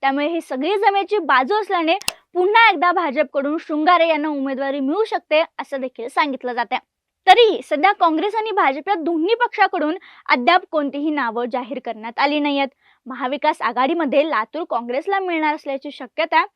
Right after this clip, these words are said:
अशात काँग्रेसची पकड असलेला मतदारसंघ आता भाजपची पकड असलेला मतदारसंघ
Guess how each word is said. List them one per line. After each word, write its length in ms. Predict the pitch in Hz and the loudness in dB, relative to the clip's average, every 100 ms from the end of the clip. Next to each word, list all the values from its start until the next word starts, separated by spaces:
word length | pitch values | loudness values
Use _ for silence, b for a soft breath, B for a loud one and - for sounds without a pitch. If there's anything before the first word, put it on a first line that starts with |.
| _ _ - | _ _ -6
अशात 280 | 311 415 - | 0 0 2
काँग्रेसची 480 | 320 277 302 370 466 | 0 0 -2 -2 -2
पकड 260 | 440 - 339 | -2 -2 -2
असलेला 340 | 339 330 320 | -2 -2 0
मतदारसंघ 680 | 302 269 262 320 359 349 269 | 0 -4 -2 0 0 -4 -4
आता 680 | 254 311 - - - - 415 | -2 -2 -6 -20 -6 4 6
भाजपची 520 | 427 320 302 381 466 466 | 6 4 2 -2 0 0
पकड 240 | 453 359 | 0 0
असलेला 380 | 359 339 330 339 | 0 0 0 2
मतदारसंघ 720 | 339 294 262 285 294 277 247 | -2 -4 -2 -2 -2 -6 -6